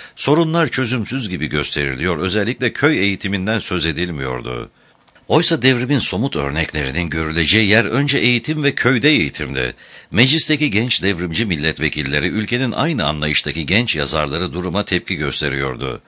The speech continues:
Yakup Kadri, Hakimiyeti Milliye gazetesinde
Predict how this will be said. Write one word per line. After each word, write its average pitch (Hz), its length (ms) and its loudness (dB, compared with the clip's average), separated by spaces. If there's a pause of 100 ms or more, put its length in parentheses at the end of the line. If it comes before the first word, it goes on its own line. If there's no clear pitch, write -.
(400)
Yakup 131 420 2
Kadri, 110 440 2
Hakimiyeti 92 640 0
Milliye 82 380 0
gazetesinde 76 800 0